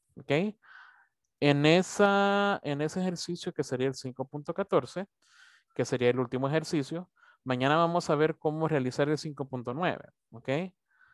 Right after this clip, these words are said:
Pero el cinco punto catorce usted lo puede realizar sin ningún problema. ¿De qué se trata? Vamos a leer cada artículo y responda las in-, tres interrogantes a cada uno de ellos, ¿ok?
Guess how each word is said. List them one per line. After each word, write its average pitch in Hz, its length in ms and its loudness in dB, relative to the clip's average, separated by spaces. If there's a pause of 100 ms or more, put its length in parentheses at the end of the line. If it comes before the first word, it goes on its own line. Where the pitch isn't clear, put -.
(260)
Pero 170 320 6
el 151 100 2
cinco 160 260 -6
punto 170 240 -2
catorce 175 520 -2
usted 143 320 -2
lo 139 160 0
puede 147 200 4
realizar 147 400 -2
sin 135 200 -6
ningún 123 260 -10
problema. 165 540 -2 (800)
¿De 165 120 2
qué 180 140 2
se 180 160 0
trata? 208 500 0 (160)
Vamos 139 480 -2
a 180 60 4
leer 170 260 6
cada 175 260 2
artículo 202 600 -2
y 156 100 2
responda 131 540 2
las 151 160 4
in-, 156 160 -8
tres 143 200 0
interrogantes 156 840 -4 (480)
a 165 160 2
cada 143 300 6
uno 131 240 0
de 80 240 -4
ellos, 65 300 -14
¿ok? 127 140 -10